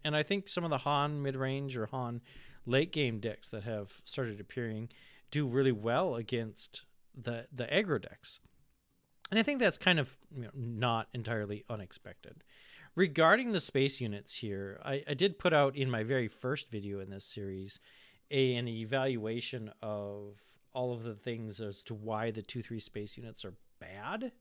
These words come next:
for the most part, when it comes to trading with other,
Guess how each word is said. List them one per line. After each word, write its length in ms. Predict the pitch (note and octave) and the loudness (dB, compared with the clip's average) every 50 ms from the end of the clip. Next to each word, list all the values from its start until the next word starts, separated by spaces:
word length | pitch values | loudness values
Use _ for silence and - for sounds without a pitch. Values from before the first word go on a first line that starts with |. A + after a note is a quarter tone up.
| _ _ _ _ _ _ _ _ | _ _ _ _ _ _ _ _
for 140 | - - F#3+ | -2 2 2
the 80 | G3 | 4
most 280 | F3+ F#3+ F#3+ F#3 - - | 4 4 0 0 -2 0
part, 320 | - G3 G3 G3 F#3+ - - - - - - _ - | 2 2 2 2 0 -4 -10 -20 -20 -20 -20 _ 0
when 140 | D3 D3+ D#3+ | 0 0 0
it 120 | D#3+ - | 0 -4
comes 380 | - - D#3 D3+ D3+ D3 - - | 0 0 2 2 2 0 -2 -4
to 600 | - - D3+ C#3+ C#3 C3 B2+ B2+ A#2+ A#2+ A#2 A2 | -4 -2 0 0 2 2 2 2 2 2 0 -2
trading 640 | - - - D3 C#3 C3 B2 B2+ B2 B2 B2 A#2 A2 | -4 -2 0 4 4 6 6 4 2 0 -2 -4 -4
with 380 | G#2+ A2 A2 G#2+ G#2+ - - - - | -2 -2 0 -2 -2 -4 -8 -12 -8
other, 640 | B2 A2 G#2 A2 G#2+ G#2 G#2 G#2 G#2 G2+ G2+ F#2+ - | -8 -6 -4 -4 -2 -2 -2 -2 -4 -4 -6 -8 -10